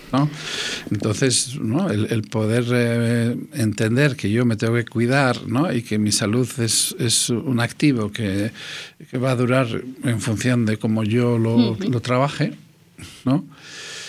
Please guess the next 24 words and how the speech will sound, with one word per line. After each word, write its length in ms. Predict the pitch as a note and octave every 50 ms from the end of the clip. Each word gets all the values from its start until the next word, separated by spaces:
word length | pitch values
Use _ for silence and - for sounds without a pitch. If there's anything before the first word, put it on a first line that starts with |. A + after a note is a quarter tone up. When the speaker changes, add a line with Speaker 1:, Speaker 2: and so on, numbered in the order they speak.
| - - - - - _ - -
Speaker 1:
Es, 680 | - C3+ A#2 A#2 A2+ G2+ A2 A2 - - - - - - -
eh, 320 | - - A#2+ B2 A#2+ A#2 A2+ -
es 220 | - - G#2+ -
también 260 | - A#2+ B2 B2 A#2+ A#2
algo 220 | A#2 A2+ A#2 A2+
dif-, 320 | A2 G#2 - - - - -
difícil 520 | - A2+ G#2 - - - G3+ G#3 - G2 -
para, 420 | - G#2+ A2 A2+ A#2 A2+ F#2 F2+ - - - - - - - - - - -
¿no? 240 | C3+ D3 F#3 - G#2+
Em, 500 | A2 A2 G#2 G2+ G#2 G#2+ G#2+ G#2+ - G3+ - C4 B3+
Speaker 2:
Ujú. 260 | B3+ A3 - G3 G#3 A3+ - -
Speaker 1:
para 220 | - A#2 A2 A2
los 200 | G#2+ G#2 G2 -
hom-, 120 | A#2+ A2+ G#2
más 240 | A2 B2+ C3+ B2+
difícil 360 | D3 B2 - - F3 F3 F3 D3+
para 180 | - A2 A2
los 140 | G#2+ G2 - -
hombres 180 | A2+ G#2+ G2+
que 80 | G2 -
para 180 | G#2 G#2+ G#2 G#2
las 160 | G2+ G2 -
mujeres, 440 | G2 F#2+ - F#2 F2 F#2 - - A#3
Speaker 2:
Ujú. 260 | G#3 F3 E3+ F3